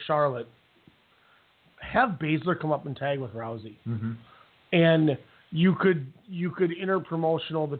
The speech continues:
Speaker 1: two of those.
Speaker 2: Yeah.
Speaker 1: You don't have to touch Bayley and Sasha 'cause they have nothing to do with Charlotte and Becky. You can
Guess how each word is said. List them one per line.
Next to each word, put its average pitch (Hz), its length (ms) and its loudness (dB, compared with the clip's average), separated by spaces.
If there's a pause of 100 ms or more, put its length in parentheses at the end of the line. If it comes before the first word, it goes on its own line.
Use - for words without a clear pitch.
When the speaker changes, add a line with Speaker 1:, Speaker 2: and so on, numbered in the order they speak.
Speaker 1:
two 151 160 -4
of 131 60 -2
those. 107 360 -10
Speaker 2:
Yeah. 90 280 -8 (1200)
Speaker 1:
You 156 100 4
don't 165 140 6
have 175 160 4
to 185 60 -2
touch 165 300 2 (340)
Bayley 170 280 0
and 160 180 -4
Sasha 147 500 0 (680)
'cause 151 140 -4
they 151 60 0
have 131 100 -2
nothing 156 320 2
to 156 60 0
do 156 100 2
with 147 180 0
Charlotte 151 300 0
and 147 100 -8
Becky. 127 360 -6 (1040)
You 123 140 -6
can 117 80 -12